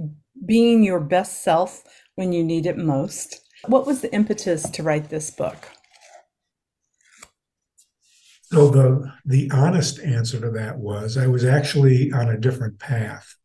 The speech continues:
Speaker 2: I was writing a book about thriving in life through transition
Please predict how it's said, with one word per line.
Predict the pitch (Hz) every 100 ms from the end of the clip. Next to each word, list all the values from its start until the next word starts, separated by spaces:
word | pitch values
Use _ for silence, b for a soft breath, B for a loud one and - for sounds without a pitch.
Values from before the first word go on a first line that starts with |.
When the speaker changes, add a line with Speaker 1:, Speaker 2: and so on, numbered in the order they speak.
| _ -
Speaker 2:
I | 131
was | 120 117
writing | 117 135 147 151
a | 127
book | 110 117 117
about | 113 113 110 117 113 b b b b _ _ _ _ -
thriving | 135 131 139 127 117
in | 117
life | 110 113 117 - -
through | 127 -
transition | - 117 107 110 113 - 107